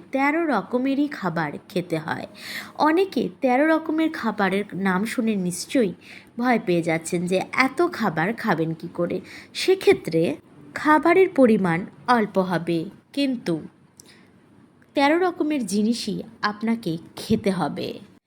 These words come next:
কথিত আছে, বারো মাসে যতগুলি ব্রত আছে তার মধ্যে সবথেকে প্রধান এবং জাগ্রত পুজো হলো মা বিপত্তারিণীর আরাধনা কিংবা পুজো করা। এই ব্রতর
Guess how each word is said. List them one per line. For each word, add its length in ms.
কথিত 420
আছে, 600
বারো 440
মাসে 420
যতগুলি 720
ব্রত 360
আছে 500
তার 280
মধ্যে 600
সবথেকে 600
প্রধান 440
এবং 400
জাগ্রত 520
পুজো 400
হলো 340
মা 180
বিপত্তারিণীর 960
আরাধনা 640
কিংবা 420
পুজো 280
করা। 440
এই 240
ব্রতর 500